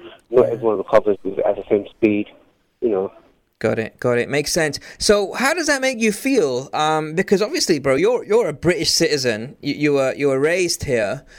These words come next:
Speaker 2: and,
Speaker 1: Exactly.
Speaker 2: um, you have somebody who is your auntie that is a match, 'cause it's hard to find a match as well, right? A match isn't a walk in the park.
Speaker 1: Yeah, I mean, especially in the Asian community, it's,
Speaker 2: Mm.
Speaker 1: it's quite hard 'cause,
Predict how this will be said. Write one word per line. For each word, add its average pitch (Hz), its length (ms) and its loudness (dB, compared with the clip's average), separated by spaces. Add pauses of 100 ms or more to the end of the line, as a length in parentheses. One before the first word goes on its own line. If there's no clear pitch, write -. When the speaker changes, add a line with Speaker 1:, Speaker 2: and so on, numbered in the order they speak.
(360)
Speaker 2:
and, 135 520 0 (100)
Speaker 1:
Exactly. - 240 -8 (280)
Speaker 2:
um, 135 440 0
you 170 260 2
have 170 380 -2
somebody 202 800 0 (100)
who 160 160 2
is 143 180 0
your 135 180 0
auntie 156 600 0
that 107 260 -2
is 127 120 -2
a 123 80 0
match, 127 440 -2
'cause 180 140 0
it's 202 120 0
hard 349 240 0
to 196 80 0
find 147 280 0
a 123 60 0
match 190 360 -2
as 131 140 -6
well, 196 220 2
right? 113 240 -4
A 110 40 -4
match 180 300 0
isn't 156 220 -2
a 117 80 -2
walk 123 200 0
in 113 120 -6
the 101 40 -8
park. - 460 -4 (600)
Speaker 1:
Yeah, 131 280 8
I 117 80 0
mean, 127 320 2 (300)
especially 135 380 4
in 117 100 -2
the 117 140 2
Asian 120 160 0
community, 117 500 2 (100)
it's, 175 80 0
Speaker 2:
Mm. 113 300 -6
Speaker 1:
it's - 140 -12
quite - 140 6
hard 120 260 2 (100)
'cause, 104 260 2